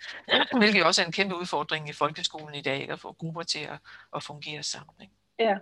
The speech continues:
Speaker 2: det har vi faktisk også lavet en podcast om. <laughs> Det der med,
Speaker 1: Ja.
Speaker 2: hvordan får man egentlig de her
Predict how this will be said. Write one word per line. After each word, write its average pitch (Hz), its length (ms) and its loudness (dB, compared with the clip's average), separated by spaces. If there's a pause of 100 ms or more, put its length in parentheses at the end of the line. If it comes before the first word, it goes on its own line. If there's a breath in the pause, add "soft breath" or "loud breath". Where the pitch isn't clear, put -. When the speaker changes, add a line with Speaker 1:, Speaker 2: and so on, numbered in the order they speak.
(140)
Speaker 2:
det 247 80 8
har 220 60 10
vi 202 120 6
faktisk 202 240 8
også 196 180 4
lavet 202 120 6
en 202 80 4
podcast 190 540 0
om. 202 200 4 (140)
<laughs> 277 220 8
Det 226 120 12
der 220 160 12
med, 208 140 12
Speaker 1:
Ja. 214 60 12
Speaker 2:
hvordan 208 300 8
får 214 160 6
man 202 200 4
egentlig 202 340 6 (380 loud breath)
de 214 40 4
her 214 140 10